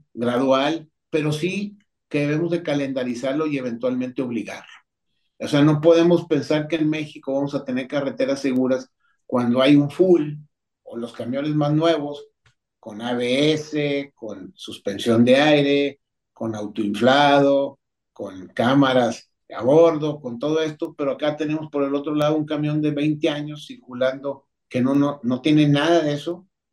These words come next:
pero ni, ni, ni siquiera tiene, ni siquiera debería estar circulando. Entonces, no se trata solo de empujar a adoptar las mejores tecnologías que vienen y rápido y que las tenemos que apoyar,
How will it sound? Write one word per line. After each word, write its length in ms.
pero 160
ni, 320
ni, 120
ni 180
siquiera 400
tiene, 500
ni 180
siquiera 420
debería 280
estar 220
circulando. 680
Entonces, 480
no 260
se 120
trata 400
solo 300
de 80
empujar 600
a 80
adoptar 400
las 140
mejores 380
tecnologías 500
que 140
vienen 480
y 100
rápido 560
y 160
que 100
las 160
tenemos 280
que 100
apoyar, 560